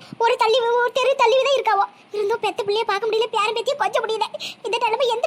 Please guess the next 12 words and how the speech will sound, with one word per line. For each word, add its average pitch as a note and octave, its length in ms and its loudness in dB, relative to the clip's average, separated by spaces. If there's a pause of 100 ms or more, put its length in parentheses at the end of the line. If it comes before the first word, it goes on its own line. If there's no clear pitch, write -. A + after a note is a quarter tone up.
(100)
பேரன் A#4+ 240 0
பேத்தி - 240 -8 (160)
அப்பா - 160 0
அம்மாவுக்கு C5+ 280 2
வரக்கூடாது B4+ 400 2
பாத்துக்க. A#4 240 -4 (920)
இந்த F4 120 4
மாதிரி E4+ 200 2
ஒரு F#4 140 2
நிலைமை G#4+ 260 -2
யாருக்கும் G#4+ 360 -2
வரக்கூடாது. A4 340 -4